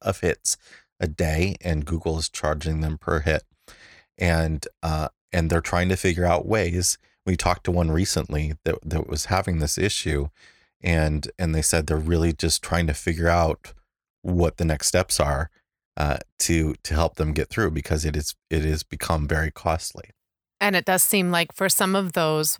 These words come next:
Speaker 2: what's gonna end up happening is some of those sites are no longer gonna become free
Speaker 1: Yeah.
Speaker 2: to use.
Speaker 1: Yeah.
Speaker 2: And if they can't meet their expenses, then they're gonna have to meet their expenses with the help of their users. Unfortunately,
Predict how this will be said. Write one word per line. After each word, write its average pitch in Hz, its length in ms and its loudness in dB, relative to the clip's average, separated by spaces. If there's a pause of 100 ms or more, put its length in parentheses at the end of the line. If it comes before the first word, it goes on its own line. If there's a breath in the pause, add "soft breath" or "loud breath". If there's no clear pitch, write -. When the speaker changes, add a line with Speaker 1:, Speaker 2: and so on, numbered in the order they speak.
(140)
Speaker 2:
what's 175 280 -2
gonna 151 160 -2
end 151 160 0
up - 100 -2
happening 156 560 -2 (100)
is 160 460 0
some 190 180 -2
of 180 60 -2
those 165 140 0
sites 165 200 -4
are 165 60 -2
no 160 160 0
longer 147 260 -2
gonna 147 140 -2
become 143 280 -6
free 135 540 -6
Speaker 1:
Yeah. 85 160 2 (120)
Speaker 2:
to 180 120 -6
use. 143 440 -2
Speaker 1:
Yeah. 76 120 -4 (340 soft breath)
Speaker 2:
And 165 480 0 (640)
if - 220 -6
they 180 140 2
can't 180 240 -2
meet 175 160 -4
their 160 100 0
expenses, 156 600 0
then 147 340 -2
they're 160 140 -2
gonna 170 160 0
have 160 180 -4
to 175 80 -6
meet 156 160 -2
their 156 100 -2
expenses 147 640 -2 (420)
with 180 160 -2
the - 60 0
help 156 200 -2
of 156 160 -4
their 147 160 -2
users. 151 720 0 (500)
Unfortunately, 170 1080 0